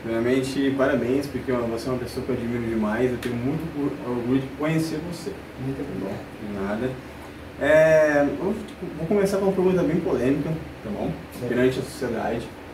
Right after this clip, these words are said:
Speaker 2: Certo.
Speaker 1: O lugar da mulher é no trabalho ou na, na cozinha?
Speaker 2: O lugar da mulher é onde ela quiser. Ela tem só, ela tem só que ter mais oportunidades.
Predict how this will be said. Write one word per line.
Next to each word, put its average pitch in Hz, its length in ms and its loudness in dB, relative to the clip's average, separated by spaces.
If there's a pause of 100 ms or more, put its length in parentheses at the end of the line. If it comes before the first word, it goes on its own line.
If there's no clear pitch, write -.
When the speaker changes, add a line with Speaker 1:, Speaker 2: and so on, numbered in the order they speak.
(280)
Speaker 2:
Certo. 107 260 -6
Speaker 1:
O 160 40 2
lugar 190 320 10
da 233 80 6
mulher 143 420 6 (400)
é 139 80 2
no 190 140 8
trabalho 196 680 2 (220)
ou 185 340 6
na, 160 680 0 (140)
na 135 80 -2
cozinha? 110 320 -4 (560)
Speaker 2:
O 151 60 -2
lugar 175 320 0
da 196 160 0
mulher 170 600 4
é 165 120 4
onde 196 260 -2
ela 214 160 2
quiser. 202 680 -4 (920)
Ela 180 420 2 (120)
tem 214 220 4
só, 233 640 0 (180)
ela 170 220 0
tem 190 200 -4
só 202 180 -4
que 202 120 -4
ter 202 220 -4
mais 226 400 2
oportunidades. 208 1200 0